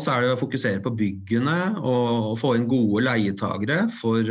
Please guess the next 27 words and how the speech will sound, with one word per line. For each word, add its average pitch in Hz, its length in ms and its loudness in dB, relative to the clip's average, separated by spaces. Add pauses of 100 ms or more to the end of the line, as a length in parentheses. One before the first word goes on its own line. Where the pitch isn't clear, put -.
(120)
for, 110 400 0
for 117 100 2
Angard, 120 400 0
så 143 80 -2
vi 135 80 2
sikrer 110 380 -2
den 113 100 0
økonomiske 110 640 -4
bærekraften. 107 680 -4 (580)
Og - 100 -2
så 180 140 0
er 143 100 2
det 135 80 2
å 135 60 -4
bruke 135 240 2
den 113 160 2
økonomiske 110 540 0
bærekraften 110 520 -4
til 127 140 0
å 127 60 0
gjøre 120 200 2
mer 127 480 2
på 139 120 -2
den 135 100 0
sosiale 101 460 -2
bærekraften, 110 520 -2
som 143 220 0